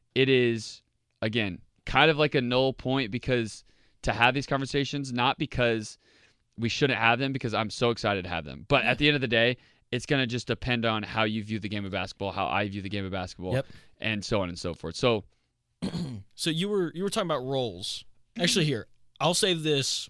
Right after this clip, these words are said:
Speaker 2: whole rant for a specific player whenever we get to him.
Speaker 1: Okay. Well, I can't
Speaker 2: So
Speaker 1: wait.
Speaker 2: before we get into it,
Speaker 1: Yeah.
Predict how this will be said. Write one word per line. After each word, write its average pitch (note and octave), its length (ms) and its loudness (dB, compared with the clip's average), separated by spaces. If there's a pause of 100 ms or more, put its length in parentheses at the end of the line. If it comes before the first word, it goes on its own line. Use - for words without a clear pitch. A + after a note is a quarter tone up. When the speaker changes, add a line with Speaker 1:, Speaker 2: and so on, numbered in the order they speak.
(120)
Speaker 2:
whole C3 220 -2
rant A#2 320 -4
for D3+ 260 0
a C3+ 60 2
specific B2+ 540 -4
player A2+ 320 -2
whenever G#2+ 260 -6
we G#2 100 -6
get G2+ 180 -8
to - 100 -8
him. - 100 -6
Speaker 1:
Okay. G#2+ 360 -2
Well, A2 120 0
I C3 80 4
can't D#3 180 4
Speaker 2:
So D#3 40 2
Speaker 1:
wait. A#2 220 -2 (140)
Speaker 2:
before G#3 300 2
we A3+ 100 2
get G3 140 2
into C#3+ 320 0
it, C3 120 -2 (460)
Speaker 1:
Yeah. G#2+ 180 -4